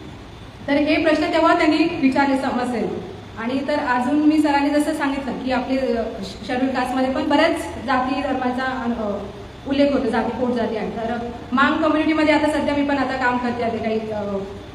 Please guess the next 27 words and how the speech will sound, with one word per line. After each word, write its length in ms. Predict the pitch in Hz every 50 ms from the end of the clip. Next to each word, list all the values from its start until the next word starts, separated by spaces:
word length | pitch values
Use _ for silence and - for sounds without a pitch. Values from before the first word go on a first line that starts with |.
| - - - - - - - - - - - - 214
अ, 180 | 208 202 196 202 -
स्वच्छता 300 | - 269 269 - 311 302
कर्मचाऱ्यांसोबत 720 | 302 302 285 277 277 277 277 269 277 277 277 247 269 262 269
सध्या 160 | 254 233 247
मी 140 | 247 247 247
काम, 200 | 247 247 233 226
काय 300 | 208 - - 220 208 214
काम 260 | 226 220 208 208 196
करते, 200 | 214 190 - 208
त्यांचं 220 | 208 202 202 202 202
काम 240 | 208 208 202 196
बघते 220 | 190 185 - 202 202
जसं 280 | 196 196 202 196 -
सरांनी 260 | - 202 196 190 190 196
सांगितलं. 300 | 208 190 185 185 185 185 - - - - - - - - -
वाल्मिकी 360 | 226 226 233 226 220 233 247
समूह 220 | 240 240 226 226
आणि 220 | 226 220 226 233 233
त्याच्यामध्ये 360 | 254 262 285 285 285 277 285
आपल्याला 240 | 277 269 302 302 311
कोण 160 | 311 302 294
दिसतं 220 | 285 294 294 294
जास्तीत 280 | 285 277 262 - 269 269
जास्त? 240 | 262 262 262 254 262 277 294 277 - - - - - - - -
एक 180 | 233 240 240 240
तर, 140 | 277 269 262
अ, 240 | 262 262 254 233